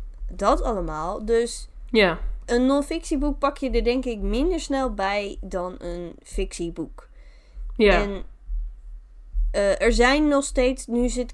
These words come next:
Speaker 1: wij zitten heel leuk trouwens over fictie en non-fictie. Maar er zijn dus
Speaker 2: <laughs>
Speaker 1: nog steeds een heleboel mensen die het, het verschil niet weten.
Speaker 2: Nee, dat is ook zo.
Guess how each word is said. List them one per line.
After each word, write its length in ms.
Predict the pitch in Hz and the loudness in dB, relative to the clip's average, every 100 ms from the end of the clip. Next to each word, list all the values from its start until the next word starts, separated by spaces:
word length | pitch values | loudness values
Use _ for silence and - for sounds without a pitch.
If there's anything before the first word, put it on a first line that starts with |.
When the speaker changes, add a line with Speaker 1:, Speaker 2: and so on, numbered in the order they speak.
| - - | -14 -14
Speaker 1:
wij 400 | 190 185 214 233 | -12 -2 0 0
zitten 280 | 269 240 | -2 0
heel 120 | 240 247 | 0 2
leuk 220 | 226 226 | 0 -2
trouwens 320 | 214 214 214 | 0 0 4
over 400 | 214 208 208 220 | 4 4 2 -4
fictie 440 | - 220 214 107 98 | -6 -6 -6 -4 -4
en 120 | 190 | -4
non-fictie. 800 | 202 214 208 - - - - 247 - - - | -6 -4 10 12 12 10 2 -4 -12 -14 -4
Maar 260 | 214 226 - | 0 2 2
er 80 | |
zijn 240 | 247 254 262 | 2 4 8
dus 160 | 254 240 | 8 8
Speaker 2:
<laughs> 0 | |
Speaker 1:
nog 100 | 240 | 4
steeds 280 | 247 254 254 | -2 0 0
een 100 | 247 | 2
heleboel 340 | 247 269 254 | 2 2 2
mensen 420 | 214 240 269 226 | 2 0 -2 -4
die 140 | 208 202 220 | -6 -2 -4
het, 300 | 220 - - - - - - | -4 -12 -16 -18 -18 -20 -10
het 200 | - 247 | -6 -6
verschil 380 | 220 - 254 262 | -6 -2 2 2
niet 220 | 196 151 | 0 -6
weten. 400 | - - - - - - - - - - - - 202 - - | -8 -10 -12 -16 -16 -18 -20 -20 -20 -20 -12 -8 -8 -10 -6
Speaker 2:
Nee, 200 | 247 202 | 0 2
dat 140 | 190 220 | 2 0
is 100 | 370 | 0
ook 100 | - | -2
zo. 320 | 190 170 180 | -4 -4 -6